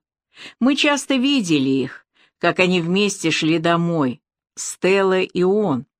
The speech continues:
Иногда она даже брала его под руку, и поскольку он был намного выше нее, порой казалось, он тащит ее за собой. Кое-кто из учеников подтолкнул друг друга, чтобы обратить внимание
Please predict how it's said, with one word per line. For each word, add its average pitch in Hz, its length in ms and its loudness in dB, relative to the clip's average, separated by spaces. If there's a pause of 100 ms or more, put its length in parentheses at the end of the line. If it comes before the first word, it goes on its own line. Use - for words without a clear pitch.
(720)
Иногда 185 560 2
она 294 200 0
даже 262 260 0
брала 196 460 2
его 226 240 2
под 180 400 0
руку, 170 440 -4 (360)
и 160 100 -2
поскольку 180 540 0
он 185 220 2
был 185 220 4
намного 180 580 2
выше 220 480 0
нее, 135 540 0 (320)
порой 196 300 2
казалось, 175 720 0
он 151 220 2
тащит 165 560 -2
ее 151 200 2
за 151 140 -4
собой. 156 640 -2 (920)
Кое-кто 339 440 0
из 320 140 -2
учеников 294 800 0
подтолкнул 277 800 0
друг 180 340 2
друга, 202 340 2
чтобы 180 360 0
обратить 175 540 0
внимание 180 720 0